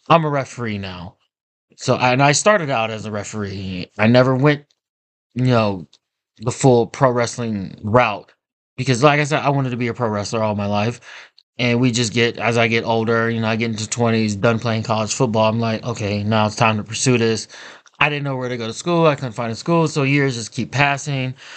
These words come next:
I did find a place to go. I paid my money. The place shut down. I was out four hundred dollars. Uh, keep going. You know, that was probably my,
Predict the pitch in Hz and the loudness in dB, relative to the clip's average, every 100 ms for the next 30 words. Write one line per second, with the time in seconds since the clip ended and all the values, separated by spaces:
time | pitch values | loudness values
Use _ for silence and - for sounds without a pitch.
0 | - - 113 165 151 170 160 151 151 151 | -18 -2 4 4 4 2 2 0 -2 -4
1 | 143 147 147 147 143 147 139 - _ _ | -2 -2 0 2 0 -2 -4 -10 _ _
2 | _ _ - - 170 160 147 143 143 139 | _ _ -10 2 2 2 0 0 0 0
3 | 139 139 139 117 - 170 156 165 139 123 | -2 -2 -4 -4 0 2 2 0 -2 -2
4 | 135 139 127 123 117 123 170 147 160 160 | 0 0 0 -2 -2 2 4 2 -2 -2
5 | 143 135 123 117 113 113 110 107 113 - | -2 -2 -2 -2 0 -2 -4 -4 -6 -10
6 | - - - _ _ - 113 113 110 107 | -20 -20 -20 _ _ -2 4 4 4 0
7 | - 170 139 143 139 135 135 135 127 123 | -4 -2 4 4 4 0 0 -2 -2 -4
8 | 120 123 139 - 139 123 117 101 92 | -2 0 -2 0 0 2 -2 -4 -8